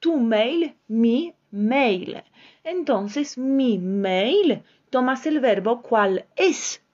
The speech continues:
tu mail?". Mi mail es. Y das respuesta. Y mira, con esta estructura de verdad muy básica y muy fácil,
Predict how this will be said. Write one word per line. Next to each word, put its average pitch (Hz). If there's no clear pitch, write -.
tu 196
mail?". 196
Mi 208
mail 269
es. -
Y 202
das 247
respuesta. 208
Y 262
mira, 277
con 320
esta -
estructura 226
de 202
verdad 233
muy 233
básica 214
y 175
muy 202
fácil, 185